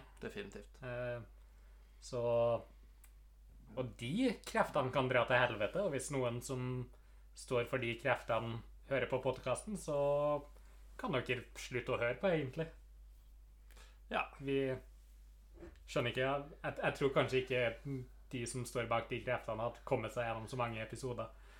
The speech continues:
Speaker 1: Nei,
Speaker 2: Eh.
Speaker 1: forhåpentligvis ikke. Men, eh, det, det bringer oss jo til en annen måte. Denne er ukonvensjonell,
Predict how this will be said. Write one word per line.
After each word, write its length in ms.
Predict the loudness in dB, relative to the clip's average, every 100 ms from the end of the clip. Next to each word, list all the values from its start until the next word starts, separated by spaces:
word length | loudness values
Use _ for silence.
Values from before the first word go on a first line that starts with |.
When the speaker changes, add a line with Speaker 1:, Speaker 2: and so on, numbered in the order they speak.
| -16 -2
Speaker 1:
Nei, 200 | 4 4
Speaker 2:
Eh. 180 | 2 -8 -12 -18 -20 -20 -10
Speaker 1:
forhåpentligvis 520 | -8 -8 -10 -10 -10
ikke. 200 | -12 -14 -16 -16 -20 -20 -20 -20 -20 -20 -20 -20 -20 -20 -16 -14 -14 -14 -14 -14 -18 -16 -14 4
Men, 140 | 8
eh, 140 | 10 8
det, 180 | 6 2
det 120 | 2
bringer 280 | 4 4 4
oss 100 | 2
jo 60 | 2
til 260 | 2 6
en 120 | 4
annen 220 | 6 6 4
måte. 260 | -2 0
Denne 220 | 2 2 2
er 380 | 2 4 4 0 -8 -18 -18 -12 0
ukonvensjonell, 1120 | 2 2 -6 -8 -6 -6 -6 2 4 4 2